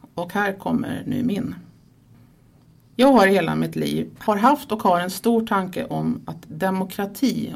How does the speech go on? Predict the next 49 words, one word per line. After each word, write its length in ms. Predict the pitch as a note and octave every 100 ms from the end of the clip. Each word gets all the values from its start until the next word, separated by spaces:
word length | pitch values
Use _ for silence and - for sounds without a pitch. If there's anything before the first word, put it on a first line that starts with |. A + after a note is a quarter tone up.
| -
och 120 | F3
det 120 | E3+
samhälle 460 | E3+ F#3+ F3 F3 F#3+
vi 100 | F#3
lever 380 | E3 E3 E3
i, 80 | E3
det 80 | E3
är 20 |
något 200 | E3+ E3
av 60 | E3+
det 60 |
viktigaste 440 | E3 E3 - - -
som 140 | E3+
finns. 320 | E3+ - -
Det 140 | - F#3+
är 80 | E3+
någonting 320 | D#3+ D#3+ -
som 180 | - E3
jag 60 |
har 60 | D3+
kämpat 440 | D3+ F#3+ F#3 G#3+
för 340 | - B3 C4 A#3+ -
och 80 | A3
som 160 | A3
jag 100 | G3+
står 280 | G3+ - -
för. 340 | - - - - - - - - - - _ -
Och 100 | F#3+
som 160 | G3+
jag 80 | G3
har 260 | F#3+ F#3 F3+ - - _ - - - _ -
upp-, 140 | B3+
blivit 320 | G#3 A3+ A#3+ C#4+
uppfostrad 800 | C#4 - - E3+ - - C#4 -
i 180 | E3
att 160 | D#3 D#3+
tänka 480 | F3 D#3+ D3+ - E3
gott 420 | F#3+ F3+ D#3+ -
om. 320 | - - - - - - -
Gott 260 | A#3+ C4+ A3
om 120 | G#3
andra 240 | F#3+ E3
människor, 540 | E3 D#3+ - - - A#2+
gott 380 | A#2+ F3+ F3+
om 280 | F3 D#3+ D#3+ E3 - -
ett 120 | -
samhälle 600 | - F3+ C#3 D#3 E3+ E3
som 140 | E3
stöttar 680 | E3+ G#3 G3 - G#3+ G#3+ G#3+